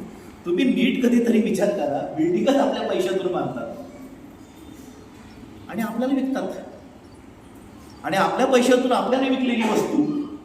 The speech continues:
आपण जर सांगायला गेलो की तुम्ही जे कमिटमेंट केलं होतं तसं नाही आहे हे. ते म्हणतात, "माझं तुम्हाला काय सोनं पाहिजे का?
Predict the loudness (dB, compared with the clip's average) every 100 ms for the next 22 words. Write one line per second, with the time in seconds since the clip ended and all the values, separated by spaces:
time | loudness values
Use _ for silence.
0 | -18 -20 -20 -20 -20 -10 -6 -4 0 2
1 | 2 0 2 2 2 2 0 0 -4 -2
2 | -2 -2 -2 -2 0 0 0 0 0 0
3 | -2 -6 -8 -14 -16 -18 -20 -20 -20 -20
4 | -12 -6 -2 -2 0 0 0 -2 -4 -10
5 | -16 -20 -20 -20 -20 -20 -12 -8 -6 -4
6 | -4 -4 -2 -4 -2 -4 -2 -4 -2 -4
7 | -6 -8